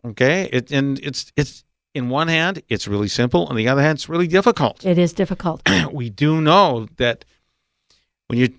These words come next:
Speaker 1: making a behavior change, and this is a huge behavior change, having a coach or somebody like that is gonna be major in terms of helping you achieve your weight loss goals. We know that. This is in terms of changing human behavior. <clears throat> Look at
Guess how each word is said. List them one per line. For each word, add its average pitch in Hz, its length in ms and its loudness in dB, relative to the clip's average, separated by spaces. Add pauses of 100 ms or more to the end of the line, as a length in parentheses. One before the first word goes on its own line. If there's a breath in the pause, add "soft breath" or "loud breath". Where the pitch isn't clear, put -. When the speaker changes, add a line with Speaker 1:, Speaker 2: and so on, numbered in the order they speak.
(200)
Speaker 1:
making 131 360 0
a 147 80 2
behavior 143 440 0
change, 98 340 -10
and 101 100 -12
this 117 160 -12
is 131 120 -2
a - 20 0
huge 131 360 -4
behavior 139 380 0
change, - 440 -12
having 113 360 -4
a 123 60 -8
coach 165 420 -4
or - 40 -6
somebody 110 280 -2
like 127 220 2
that 131 340 -2 (720)
is 117 180 4
gonna 120 220 2
be 113 260 -2
major 127 800 -2
in 110 140 -14
terms 110 340 -6
of 110 100 -8
helping 104 360 -4
you 101 200 -8
achieve 95 420 -8
your 95 100 2
weight 95 240 4
loss - 220 -4
goals. - 360 -12 (1000)
We 120 100 -4
know 120 200 4
that. 92 180 -4
This 110 260 -8
is 123 160 -2
in 107 220 -8
terms 117 320 2
of 104 100 -4
changing 117 400 0
human 113 340 -2
behavior. 139 520 2 (560 loud breath)
<clears throat> 139 240 -4
Look 123 260 0
at 98 140 -10